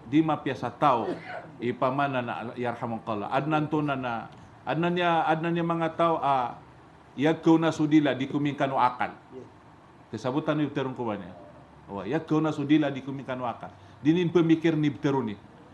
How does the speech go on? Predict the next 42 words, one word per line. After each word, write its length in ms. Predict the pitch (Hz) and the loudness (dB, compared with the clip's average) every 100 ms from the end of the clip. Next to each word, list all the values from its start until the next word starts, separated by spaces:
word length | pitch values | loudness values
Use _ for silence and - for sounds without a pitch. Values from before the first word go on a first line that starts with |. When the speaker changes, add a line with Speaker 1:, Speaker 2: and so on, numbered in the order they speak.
| - | -10
Speaker 1:
Kenapa 400 | - 220 214 214 | 0 4 6 4
ka 160 | 214 190 | 2 2
solve 240 | 208 175 | 2 4
sa 80 | 202 | 2
problema 640 | 196 - 180 190 190 185 | 2 4 4 8 6 6
ika 240 | 170 165 170 | 0 0 0
pamagata 480 | 170 170 165 170 - | 2 2 0 0 -2
ka 120 | 151 | -2
social 280 | 156 151 131 | -4 -4 -4
media? 280 | 127 104 92 - - - | -4 -8 -10 -12 -20 2
Dah 200 | 233 202 | 6 6
benar. 400 | 143 147 120 - | 6 4 4 2
So 160 | 175 | 0
problema 720 | - 196 180 202 202 214 185 - - - | 4 4 6 6 6 2 0 -4 -20 -6
na 160 | 123 | 2
yaron 400 | 135 175 185 185 | 4 6 6 4
isolve 360 | 175 160 180 156 | 2 2 4 4
na 120 | 151 | 4
mapya. 480 | 151 160 143 110 78 - | 6 4 4 -2 -4 -6
Oke, 240 | 120 156 | -2 -2
da 240 | 139 127 127 | 0 -2 -2
ame 160 | 147 | -4
kaya 240 | 143 135 147 | -4 -4 -4
is-, 200 | 143 - | -6 -10
isolve 320 | 120 139 135 | -8 -6 -4
kanu 160 | 135 131 | -4 -6
problema, 440 | - 131 139 139 127 | -4 -4 -2 -2 -4
problema 480 | 131 127 139 147 | -4 -4 -2 -2
bun. 160 | 143 143 - - - - - | -4 -8 -14 -20 -20 -20 -10
Di 160 | 135 | -10
tano 240 | - 104 98 - | -6 -8 -8 -12
kan. 80 | 95 - - - - - | -18 -20 -20 -20 -20 -8
Sakya 540 | 135 131 151 131 117 - | -4 0 2 2 -4 -4
kegirkan 480 | 127 143 139 143 | 0 0 2 0
ako 240 | 143 143 139 | 0 -2 -4
bun 20 | |
sa 140 | 139 | -2
Allah 240 | 135 135 127 | -2 -2 -2
Ta'ala 180 | 131 123 | -2 -4
sa 80 | 127 | -4
mapakai, 480 | 127 - 127 135 123 | -4 -4 -4 -4 -4
ah, 240 | 120 110 | -4 -6